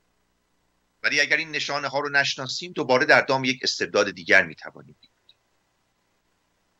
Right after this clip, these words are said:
این پرداخت هزینه های بسیار زیاد. طبیعی است که ما باید نشانه های غیر دموکراتیک بودن، غیر حقوق بشری بودن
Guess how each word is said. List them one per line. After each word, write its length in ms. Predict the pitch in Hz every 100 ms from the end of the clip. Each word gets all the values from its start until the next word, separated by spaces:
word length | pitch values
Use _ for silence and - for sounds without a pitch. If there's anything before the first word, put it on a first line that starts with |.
| _
این 120 | 107
پرداخت 640 | - 113 107 101 135 135
هزینه 400 | 135 107 98 98
های 140 | 92 107
بسیار 380 | 101 - 170 165
زیاد. 260 | - _ _ _ _ _ _ _ _ _ _ _ _ _ _ _ _ _ _ _ _ _ _ _ _ _ _ _ _ _ _ _ _ _ _ _ _ _ _ -
طبیعی 360 | - 104 160
است 140 | 185 -
که 100 | 104
ما 140 | 127
باید 280 | 127 107 151
نشانه 640 | 117 107 104 117 110 107 101
های 580 | 113 170 190 170 160 156 _ _ _ _ _ _ _ _ _ _ _ _
غیر 360 | 101 127 123 113
دموکراتیک 640 | 110 107 110 - - -
بودن، 520 | 92 135 180 139 - -
غیر 280 | 113 104 92
حقوق 420 | 98 98 95 92
بشری 480 | 92 90 95 87 85
بودن 500 | 85 85 147 151